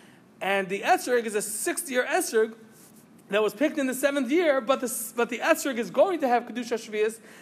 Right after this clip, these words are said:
and the lulav is not. Both according to Rabbi Gamliel and according to Rabbi Eliezer, an esrog which grew in the sixth year but is picked in the seventh year is not gonna have Kedusha Shvius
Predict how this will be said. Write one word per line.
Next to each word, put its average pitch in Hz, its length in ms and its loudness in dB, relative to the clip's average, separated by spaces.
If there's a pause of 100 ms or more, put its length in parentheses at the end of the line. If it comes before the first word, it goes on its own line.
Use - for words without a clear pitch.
(100)
and 208 120 0
the 220 80 6
lulav 214 280 0
is 240 100 -2
not. 330 320 0 (380)
Both 339 280 8
according 294 440 4
to 262 80 6
Rabbi 247 140 8
Gamliel 226 400 4
and 240 140 4
according 262 300 4
to 262 60 0
Rabbi 247 140 4
Eliezer, 170 500 2 (300)
an 190 120 0
esrog 311 400 6
which 214 200 0
grew 285 240 4
in 302 80 2
the 247 80 2
sixth - 300 -4
year 262 200 6
but 208 100 2
is 185 120 -2
picked - 460 -2 (280)
in 247 100 2
the 220 80 2
seventh 180 400 0
year 180 320 2 (920)
is 202 160 0
not 226 180 4
gonna 247 140 4
have 220 140 4
Kedusha 233 280 0
Shvius - 460 0